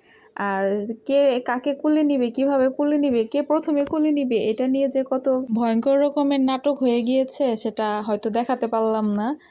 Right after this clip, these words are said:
কিন্তু বেবিকে পেয়ে বেবির ভাইয়েরা, বোনেরা সবাই অনেক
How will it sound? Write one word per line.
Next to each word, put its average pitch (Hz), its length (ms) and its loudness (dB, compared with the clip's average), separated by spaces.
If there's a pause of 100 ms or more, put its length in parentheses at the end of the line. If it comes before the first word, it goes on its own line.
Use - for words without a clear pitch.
(280)
কিন্তু 254 380 2
বেবিকে 240 460 2
পেয়ে 262 300 4
বেবির 233 340 2
ভাইয়েরা, 220 460 0
বোনেরা 214 440 0
সবাই 220 300 0
অনেক 226 220 -2